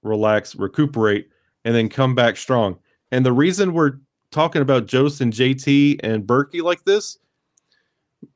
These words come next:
me and Chris, we've been around the team for a while. We've seen this team, what they've been and where they are now.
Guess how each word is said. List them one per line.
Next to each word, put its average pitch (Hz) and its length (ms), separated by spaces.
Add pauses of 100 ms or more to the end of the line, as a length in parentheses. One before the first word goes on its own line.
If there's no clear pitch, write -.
me 185 140
and 247 80
Chris, 233 240
we've 185 180
been 190 140
around 180 260
the 160 80
team 165 260
for 160 120
a 143 60
while. 131 240
We've 143 180
seen 165 300
this 151 220
team, 135 240
what 131 240
they've 120 280
been 135 300
and 113 140
where 120 140
they 120 160
are 113 180
now. 110 380